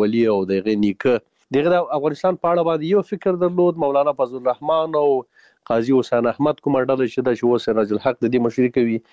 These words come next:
د دوی فکر د افغانستان په اړه باندې بند وو. نو د دې نه دا څرګندېږي چې په دغه ټولو ګوندونو باندې د پاکستان د آی اس آی او د پوځ نفوذ دی او دا ورته راوستل شول تر څو پورې هغه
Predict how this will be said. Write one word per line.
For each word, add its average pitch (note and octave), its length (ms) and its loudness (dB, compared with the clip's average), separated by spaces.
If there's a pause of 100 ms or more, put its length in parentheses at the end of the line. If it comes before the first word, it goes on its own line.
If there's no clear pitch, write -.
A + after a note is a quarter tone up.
(300)
د C#3 160 2
دوی A3 100 4 (120)
فکر G#3 180 -2
د D3 100 0
افغانستان D3 420 -2
په D#3 120 0
اړه D3 160 0
باندې C3 320 -2
بند G#2 240 -2
وو. D#3 120 -2 (680)
نو C3+ 100 2
د C#3 260 -6 (100)
دې A3+ 120 4
نه G#3+ 120 2
دا G#3 120 4
څرګندېږي F3+ 640 -2
چې - 120 -18
په D3+ 100 0
دغه C#3 200 0 (140)
ټولو A#3+ 260 4 (100)
ګوندونو D3+ 440 0
باندې A2+ 640 -2
د A2+ 160 0
پاکستان C#3 800 -2
د - 140 0
آی G2+ 120 -4
اس - 80 -16 (140)
آی C3+ 360 0
او G#2+ 40 -4 (100)
د G#2 80 -2 (120)
پوځ C3+ 340 -2 (320)
نفوذ E3 720 -2
دی F3 120 2 (120)
او B2 40 2 (140)
دا B2+ 80 2 (640)
ورته G#2 300 -2
راوستل D3 480 0 (100)
شول C#3+ 360 -2
تر A#2+ 140 -6
څو C#3+ 180 0
پورې C3+ 240 2 (580)
هغه B2+ 160 2